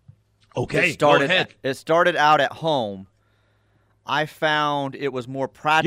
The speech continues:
Speaker 1: You have a grill at home?
Speaker 2: I don't. I'm in the process, like you are, of purchasing a grill now for the house because our grill went out at the lake, and I said,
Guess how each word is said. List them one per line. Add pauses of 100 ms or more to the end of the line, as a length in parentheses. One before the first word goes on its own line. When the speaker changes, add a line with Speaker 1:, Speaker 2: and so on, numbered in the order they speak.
Speaker 1:
You
have
a
grill
at
home? (380)
Speaker 2:
I
don't.
I'm
in
the
process,
like
you
are,
of
purchasing
a
grill
now
for
the
house
because (580)
our
grill
went
out
at
the
lake,
and
I
said,